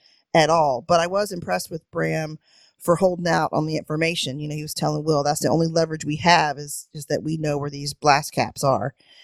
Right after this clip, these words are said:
and they don't." You know, he wasn't, he was being heroic as well. He wasn't gonna give up that information. But yeah, like you said, when he goes to talking about,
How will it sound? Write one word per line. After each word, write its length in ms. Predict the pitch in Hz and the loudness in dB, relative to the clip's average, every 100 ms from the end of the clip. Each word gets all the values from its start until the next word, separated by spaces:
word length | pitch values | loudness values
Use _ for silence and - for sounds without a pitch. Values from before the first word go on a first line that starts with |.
| - - | -8 2
and 200 | 156 143 | 2 4
they 120 | 139 | 2
don't." 400 | 147 165 170 - | 2 2 2 -2
You 120 | 156 | -4
know, 100 | 139 | -4
he 180 | 139 180 | -2 0
wasn't, 540 | 170 170 170 156 131 _ _ _ _ _ _ _ - | 4 4 4 -4 -10 _ _ _ _ _ _ _ -10
he 220 | 190 240 | -2 0
was 140 | 254 | 0
being 200 | 202 190 | 0 0
heroic 440 | 180 165 156 147 143 | 0 2 2 2 -2
as 140 | - | 0
well. 260 | 180 143 135 | 2 2 0
He 120 | 156 | 0
wasn't 300 | 156 160 139 | 2 2 0
gonna 120 | 147 | -6
give 180 | 147 147 | -6 -4
up 140 | 143 - | -4 -2
that 140 | 143 | -2
information. 720 | 135 143 143 139 143 120 131 - | -2 -4 -2 -2 -4 -4 -2 4
But 140 | 151 | 4
yeah, 300 | 170 156 123 101 | 6 2 0 -2
like 240 | 156 160 | -4 -4
you 140 | 180 202 | -6 -6
said, 340 | - 160 151 | 0 0 0
when 160 | 151 156 | 0 -2
he 140 | 175 | -2
goes 340 | 170 160 160 - | 2 2 2 -2
to 80 | 147 | -4
talking 320 | 160 151 151 | -2 -2 -2
about, 340 | 147 143 139 | 2 2 2